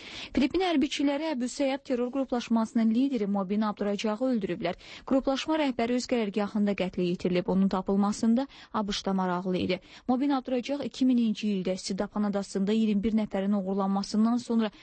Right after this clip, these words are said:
axtarışda olanların siyahısına daxil edilmişdi. Həmin iyirmi bir nəfər sonradan tələb olunan məbləğ ödənildikdən sonra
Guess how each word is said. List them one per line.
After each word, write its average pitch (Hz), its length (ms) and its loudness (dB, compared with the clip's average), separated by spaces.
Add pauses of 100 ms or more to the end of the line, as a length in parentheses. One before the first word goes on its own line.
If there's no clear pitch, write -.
(160)
axtarışda 220 520 -2
olanların 196 500 0
siyahısına 190 600 0
daxil 180 280 -2
edilmişdi. 180 540 -2 (260)
Həmin 247 220 2
iyirmi 226 280 2
bir 214 140 0
nəfər 208 220 -4
sonradan 202 500 0
tələb 190 240 -2
olunan 196 320 2
məbləğ 185 320 0 (140)
ödənildikdən 190 600 0
sonra 185 380 0